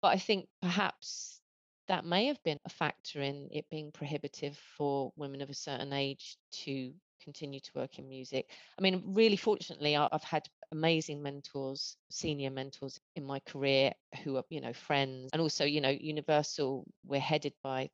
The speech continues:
totally inspirational Jody Gerson. So it's kinda like seeing women doing these things is really helpful. You know, when you see a woman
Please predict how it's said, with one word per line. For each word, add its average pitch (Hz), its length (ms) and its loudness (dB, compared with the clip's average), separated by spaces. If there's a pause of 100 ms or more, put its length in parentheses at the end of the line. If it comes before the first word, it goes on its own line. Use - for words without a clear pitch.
(140)
totally 139 320 0
inspirational 131 760 -6 (140)
Jody 127 280 -6
Gerson. 170 520 0
So - 140 -2
it's - 160 2
kinda 180 140 4
like 165 180 4
seeing 160 420 0
women 151 500 2 (760)
doing 170 320 4
these 135 220 -6
things 127 540 -4 (140)
is 151 200 0
really 147 240 4
helpful. 127 680 4
You 147 100 -8
know, 135 80 -6
when 143 120 -6
you 151 60 -6
see 156 280 0
a 135 60 2
woman 127 360 -8